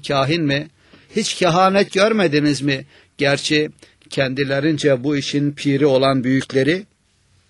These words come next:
yani mesela Velid bin Muire bir seferinde, "Durun, gidip bir konuşayım onunla." diyor. Acaba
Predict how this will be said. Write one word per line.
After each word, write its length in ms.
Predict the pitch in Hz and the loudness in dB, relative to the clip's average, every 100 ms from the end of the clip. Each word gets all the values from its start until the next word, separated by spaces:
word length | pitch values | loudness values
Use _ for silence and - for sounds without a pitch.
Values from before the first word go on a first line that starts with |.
| _ _ _ _ _ - _ _ _ - | _ _ _ _ _ -20 _ _ _ -6
yani 360 | 135 143 151 | 0 2 2
mesela 520 | 151 147 165 156 156 143 | 2 2 2 4 4 4
Velid 340 | 143 165 - | 2 0 2
bin 140 | 160 | 2
Muire 540 | 156 151 151 147 170 202 - - _ _ _ _ | 4 6 6 6 4 0 -10 -20 _ _ _ _
bir 100 | 127 | -4
seferinde, 760 | 127 147 135 143 143 143 139 - - _ - 120 | -2 -2 0 0 2 2 0 -2 -14 _ -8 0
"Durun, 400 | 170 143 110 - - _ _ | 2 2 0 -10 -20 _ _
gidip 300 | - 143 160 | -4 -4 -2
bir 80 | 147 | -2
konuşayım 540 | 156 160 156 175 160 139 | 2 2 2 2 2 0
onunla." 380 | 117 117 113 | -4 -6 -6
diyor. 440 | 107 110 - - - _ _ _ _ _ _ _ _ _ _ _ _ _ _ _ _ _ _ _ _ _ _ _ _ _ | -8 -10 -10 -16 -20 _ _ _ _ _ _ _ _ _ _ _ _ _ _ _ _ _ _ _ _ _ _ _ _ _
Acaba 640 | 175 185 214 170 147 151 | -2 2 2 4 4 2